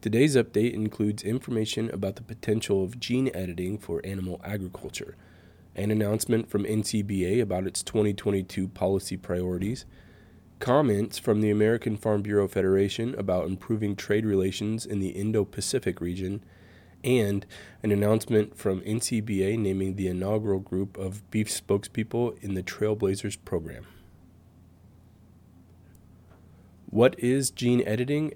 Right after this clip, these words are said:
and what's its potential? Adapted from an article by Miranda Ryman, Angus Journal. The very first genetically modified organism was approved in the United States during the Reagan administration,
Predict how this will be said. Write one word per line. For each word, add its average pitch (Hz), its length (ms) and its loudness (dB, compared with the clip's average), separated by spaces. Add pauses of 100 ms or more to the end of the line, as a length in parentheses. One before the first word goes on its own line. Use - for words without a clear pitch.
and 92 420 -4
what's 113 240 0
its 113 160 -2
potential? - 560 -2 (640)
Adapted 107 500 0
from 104 180 2
an 104 100 0
article 101 480 0
by 107 180 2
Miranda 95 400 0
Ryman, 90 480 -4 (180)
Angus 85 300 -6
Journal. 98 400 -2 (2500)
The 110 140 2
very 127 340 6
first 127 440 2
genetically 117 500 2
modified 107 540 2
organism 110 680 2
was 101 200 2
approved 107 600 0
in 107 80 0
the 104 80 2
United 101 380 0
States 101 360 -2
during 98 280 0
the 92 80 -2
Reagan 101 400 2
administration, 90 880 -4